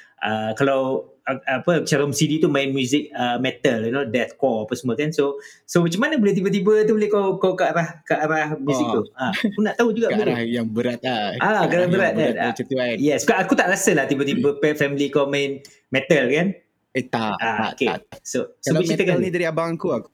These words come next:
Speaker 2: Ha, kalau
Speaker 1: Oh,
Speaker 2: metal
Speaker 1: abang
Speaker 2: ni dari
Speaker 1: kau.
Speaker 2: abang aku,
Speaker 1: Alright,
Speaker 2: Carol.
Speaker 1: alright. Ya,
Speaker 2: Ha,
Speaker 1: Carol.
Speaker 2: kau tahu
Speaker 1: Okey.
Speaker 2: Carol kan?
Speaker 1: Okey.
Speaker 2: So, macam kita, uh, aku dah expose macam gig masa tahun dua ribu satu tau.
Speaker 1: Mhm, okey.
Speaker 2: Aku,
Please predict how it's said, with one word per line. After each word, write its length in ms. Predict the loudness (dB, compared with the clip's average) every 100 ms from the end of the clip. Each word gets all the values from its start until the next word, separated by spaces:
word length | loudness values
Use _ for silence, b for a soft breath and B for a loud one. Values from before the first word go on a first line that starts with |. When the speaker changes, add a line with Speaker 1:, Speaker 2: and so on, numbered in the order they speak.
| _ _ _
Speaker 2:
Ha, 240 | -6 -4 -4
kalau 180 | -4 0
Speaker 1:
Oh, 40 |
Speaker 2:
metal 220 | 0 0 0
Speaker 1:
abang 140 | 0
Speaker 2:
ni 100 | 0
dari 140 | 0 0
Speaker 1:
kau. 80 |
Speaker 2:
abang 160 | 0 0
aku, 100 | 0 -2
Speaker 1:
Alright, 160 | -2
Speaker 2:
Carol. 200 | -2 0 -2
Speaker 1:
alright. 180 | -4 -6
Ya, 160 | 0 0
Speaker 2:
Ha, 140 | 2
Speaker 1:
Carol. 160 | 0 0
Speaker 2:
kau 80 | 0
tahu 140 | -2
Speaker 1:
Okey. 80 | -2
Speaker 2:
Carol 200 | -2 -2
kan? 200 | -2 -4 -10 -10
Speaker 1:
Okey. 220 | -4 -4 -4
Speaker 2:
So, 120 | -4
macam 240 | -4 -2 -2 -4 -8 _ -20 -20 _ _ _ _ _ _ _ _
kita, 220 | -6 -4 -4
uh, 280 | -4 -4 -4
aku 160 | -4 -4
dah 140 | -4
expose 560 | -4 -8 -4 -4 -4 -6
macam 240 | -4 -2 -2
gig 240 | -2 -4 -6 _
masa 320 | -6 -4 -4 -2 -2 -2
tahun 220 | -2 -2
dua 100 | 0
ribu 220 | -2 -2
satu 300 | -4 -4 -2
tau. 160 | -2 -4 _ _ _ -4
Speaker 1:
Mhm, 520 | -2 0 0 -2 -6
okey. 300 | -6 -4 -6 -8
Speaker 2:
Aku, 340 | -10 -6 -2